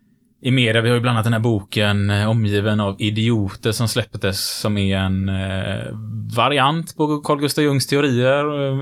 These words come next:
extremt förenklad, där man kanske utnämner mycket.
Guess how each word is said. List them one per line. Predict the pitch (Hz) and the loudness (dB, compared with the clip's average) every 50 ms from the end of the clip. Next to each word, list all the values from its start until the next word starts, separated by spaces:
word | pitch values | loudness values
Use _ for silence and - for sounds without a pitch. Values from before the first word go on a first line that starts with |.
| - | -4
extremt | 123 123 - - - 135 131 127 127 127 - | -4 -4 -4 -2 0 2 2 2 2 0 -2
förenklad, | - - 143 135 120 110 107 104 - 123 117 120 131 131 123 | -2 0 0 2 2 0 0 -2 0 0 2 2 0 0 -2
där | 127 123 | -2 -2
man | 123 123 117 | 0 0 0
kanske | 117 - 120 - 123 | 0 0 -2 -2 0
utnämner | 110 135 120 104 104 - 113 98 110 117 | 2 2 2 0 -2 -4 -4 -2 0 0
mycket. | 123 131 127 - _ - 120 120 127 127 | 0 0 -2 -6 _ -4 -2 -2 -2 -2